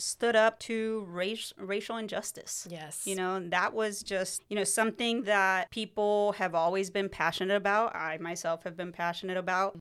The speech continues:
Speaker 1: And it was always very small groups, very small outreach programs, you know, people that would protest, but never to this capacity. Like, it was the world.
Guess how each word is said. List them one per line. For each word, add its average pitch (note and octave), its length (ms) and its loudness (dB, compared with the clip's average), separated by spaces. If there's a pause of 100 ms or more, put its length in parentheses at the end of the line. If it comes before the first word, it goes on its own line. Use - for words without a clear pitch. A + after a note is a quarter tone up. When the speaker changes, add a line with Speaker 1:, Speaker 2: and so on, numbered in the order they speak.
Speaker 1:
And G3+ 120 2
it - 80 0
was G3 220 0
always G#3 400 4
very G3 240 4
small G3 400 0
groups, F#3 580 -4
very F#3 460 -2
small F3+ 840 -2
outreach G3 480 4
programs, F#3 960 2
you F3+ 80 -4
know, E3+ 260 -2 (200)
people G3+ 360 0
that F3 220 -2
would E3+ 280 -6
protest, B3+ 760 0
but F#3 160 2
never A3 600 0
to A3+ 180 -14
this G3 180 -4
capacity. - 680 -4 (160)
Like, F3+ 140 0
it A#3 80 8
was C#4 160 2
the G#3 180 6
world. F3 500 4